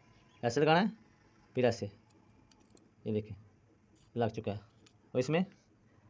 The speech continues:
ऑयल डाल दें कतरा, इसको घुमाएं, अब ठीक है। आपने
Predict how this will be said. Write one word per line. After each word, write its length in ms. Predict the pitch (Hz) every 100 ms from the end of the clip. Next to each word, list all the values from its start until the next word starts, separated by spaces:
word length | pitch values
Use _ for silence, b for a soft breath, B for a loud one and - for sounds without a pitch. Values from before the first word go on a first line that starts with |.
| _ _ _ - -
ऑयल 160 | 135
डाल 180 | 135 143
दें 80 | 160
कतरा, 280 | 151 160 190 - b b _ - _ _ _ _ _ _ - _ _ _ - - _ - _ - - _ _ - - - b b b _
इसको 200 | 120 120
घुमाएं, 300 | 135 123 135 165 - _ - - - - _ - _ - - _ - - - - - _ -
अब 140 | 120
ठीक 180 | 113 117
है। 140 | 107 104 - _ _ _ _ - _ _ _ _ - - - - - - _ - - _ _ _ _ - - _ _ _ - _ - _ - _ - _ - b b b b - -
आपने 320 | 127 156 214